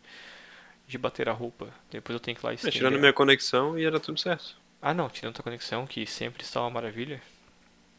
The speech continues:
Speaker 2: Uhum.
Speaker 1: É, mas faz parte. Quer xingar a empresa de telefonia, de coisa aí?
Speaker 2: Que, que é todas, né? Se, teria que xingar todas.
Speaker 1: Ah, tá.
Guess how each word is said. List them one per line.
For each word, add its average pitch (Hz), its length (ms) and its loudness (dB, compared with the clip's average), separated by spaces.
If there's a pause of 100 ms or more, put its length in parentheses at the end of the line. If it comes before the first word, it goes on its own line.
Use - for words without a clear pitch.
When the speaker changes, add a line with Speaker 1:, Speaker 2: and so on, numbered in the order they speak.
Speaker 2:
Uhum. 139 380 2 (140)
Speaker 1:
É, 90 260 -6
mas 101 300 -10
faz 120 200 -6
parte. 123 480 2 (400)
Quer 131 140 4
xingar 123 440 4
a 123 40 2
empresa 123 320 -2
de 120 60 -6
telefonia, 123 680 -8
de 104 280 -8 (340)
coisa 113 220 -10
aí? 165 120 -8 (220)
Speaker 2:
Que, 120 400 0
que - 80 6
é 110 260 6 (280)
todas, 147 320 10
né? 110 220 0
Se, - 280 2
teria 110 220 6
que 113 80 4
xingar 120 200 4
todas. 143 360 4
Speaker 1:
Ah, 127 100 -8
tá. - 180 -10